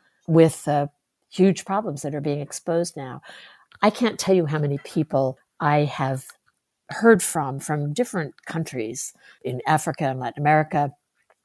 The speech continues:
Middle East, who have, are watching what's happening in our country, what happened in Italy and Spain and, and China and so on, and who are saying, "If this virus hits us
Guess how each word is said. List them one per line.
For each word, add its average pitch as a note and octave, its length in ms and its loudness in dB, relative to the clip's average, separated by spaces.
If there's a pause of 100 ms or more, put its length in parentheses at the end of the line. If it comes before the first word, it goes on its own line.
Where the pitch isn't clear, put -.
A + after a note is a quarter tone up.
(240)
Middle D3 280 4
East, C#3+ 360 2 (640)
who E3+ 140 8
have, D3+ 300 4 (840)
are D#3+ 120 8
watching F3+ 580 6
what's D#3+ 200 2
happening D3 400 0
in C#3+ 100 0
our C#3 140 0
country, C3+ 440 -6
what C3+ 160 -4
happened D3+ 340 2
in C#3 100 -4
Italy D3 440 4
and C3 140 -6
Spain C#3+ 540 0
and, C3 240 -8 (120)
and C3 320 -6 (100)
China C#3+ 480 -2
and C#3+ 120 -8
so D3 260 -4
on, C3+ 220 -6 (480)
and D#3+ 120 6
who F3 140 8
are D3+ 100 8
saying, D3 440 2 (360)
"If A3+ 220 8
this G3 260 4
virus D#3 580 2
hits F3+ 300 -2
us D#3 280 0